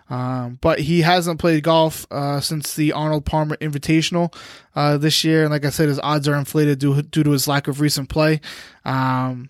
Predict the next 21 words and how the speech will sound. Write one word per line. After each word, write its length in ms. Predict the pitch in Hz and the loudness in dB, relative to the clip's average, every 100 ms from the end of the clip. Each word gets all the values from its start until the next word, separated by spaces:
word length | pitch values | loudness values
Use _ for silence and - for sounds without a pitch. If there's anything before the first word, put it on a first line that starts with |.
| _ | _
he's 160 | 160 156 | -2 0
won 140 | 196 | 2
the 60 | 175 | 2
Masters. 720 | 160 160 - 160 151 143 - | 4 2 2 2 2 0 -6
Um, 220 | - 135 135 | -8 -6 -2
he's 160 | 151 | -2
finished 240 | - 185 160 | 0 -2 -2
inside 220 | 156 160 | -2 -2
the 80 | 143 | -2
top 260 | 165 147 | 0 0
ten 280 | - 156 151 | 0 -2 -2
of 100 | 143 | -6
the 60 | 135 | -6
P 160 | 165 | -4
G 100 | 151 | -2
A 40 | 139 | 0
Championship 440 | 160 143 139 143 | -2 -2 -4 -4
the 60 | 139 | -2
last 260 | 147 - | -2 -2
two 120 | - | 0
years. 540 | 156 147 147 147 143 | 2 6 6 6 4